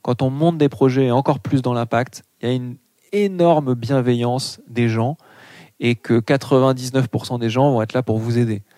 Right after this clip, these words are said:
Donc, il faut pas avoir cette idée de « je veux garder jalousement mon projet, euh, euh,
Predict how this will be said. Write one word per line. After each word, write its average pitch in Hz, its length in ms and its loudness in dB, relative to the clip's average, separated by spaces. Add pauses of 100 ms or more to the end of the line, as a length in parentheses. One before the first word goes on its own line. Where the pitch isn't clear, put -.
(140)
Donc, 113 260 -10
il - 60 -14
faut 135 120 -2
pas 156 240 4
avoir 139 320 2 (420)
cette - 260 -8
idée 135 240 4
de « 120 240 6
je 113 140 2
veux 127 180 4
garder 120 400 2
jalousement 117 440 0
mon 117 140 -4
projet, 123 720 2
euh, 120 120 4 (340)
euh, 107 360 2